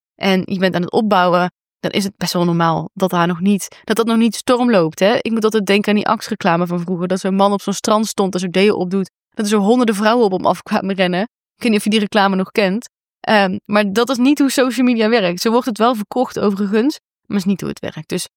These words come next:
laat deze podcast je geruststelling zijn. Het is echt compleet normaal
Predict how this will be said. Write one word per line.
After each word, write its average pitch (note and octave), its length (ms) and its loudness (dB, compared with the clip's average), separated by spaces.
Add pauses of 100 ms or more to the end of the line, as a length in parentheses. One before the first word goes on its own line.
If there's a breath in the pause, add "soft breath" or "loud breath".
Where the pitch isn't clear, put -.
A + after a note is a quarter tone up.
(380)
laat G#3+ 420 0
deze A#3 180 2
podcast A3 420 0
je G#3 60 -4
geruststelling F#3 640 0
zijn. F3 180 2
Het F3+ 100 -2
is - 180 -4
echt - 340 -4
compleet F#3 320 0
normaal E3 360 0